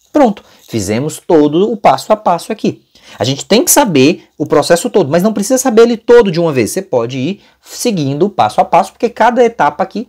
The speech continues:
tem uma sequência lógica que a gente estuda nas reações. Tudo bem, galera? É esse o processo aqui, por isso a nossa resposta fica sendo a letra A lá. Tranquilo?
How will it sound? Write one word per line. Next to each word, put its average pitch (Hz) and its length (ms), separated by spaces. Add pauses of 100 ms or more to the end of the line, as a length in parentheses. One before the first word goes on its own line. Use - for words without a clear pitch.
tem 247 180
uma 190 260 (180)
sequência 147 560
lógica 151 440 (160)
que - 60
a 330 60
gente 135 220
estuda 127 320
nas 147 180
reações. 160 560 (360)
Tudo 180 180
bem, 196 160
galera? 98 340 (400)
É 208 120
esse 117 220
o 151 40
processo 185 420
aqui, 190 180
por 165 220
isso 131 180
a 165 40
nossa 156 220
resposta 170 420
fica 196 260
sendo 175 340 (200)
a 214 100
letra 151 380
A 123 180
lá. 127 260 (640)
Tranquilo? 208 400